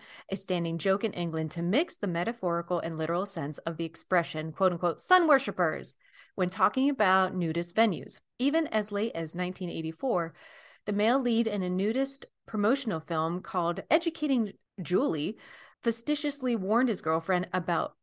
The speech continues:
visiting a sun club, claiming, quote, "They worship these strange sun gods and have ritual dances in the woods,"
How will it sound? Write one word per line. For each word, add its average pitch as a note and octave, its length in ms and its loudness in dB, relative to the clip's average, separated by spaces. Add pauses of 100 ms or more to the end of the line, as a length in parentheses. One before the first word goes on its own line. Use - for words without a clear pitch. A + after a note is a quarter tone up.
visiting F#3+ 520 0
a E3+ 80 -4
sun D4+ 480 4
club, D3+ 420 -4 (300)
claiming, F3+ 600 0 (160)
quote, F3 380 4 (280)
"They G#3 100 4
worship B3+ 340 0
these G3+ 160 -2
strange C#4+ 460 0
sun F3+ 240 0
gods D#3 420 -4
and F#3+ 80 -2
have A#3 400 2
ritual C4+ 280 2
dances G3 420 0
in E3 80 -2
the E3+ 80 0
woods," F#3 480 0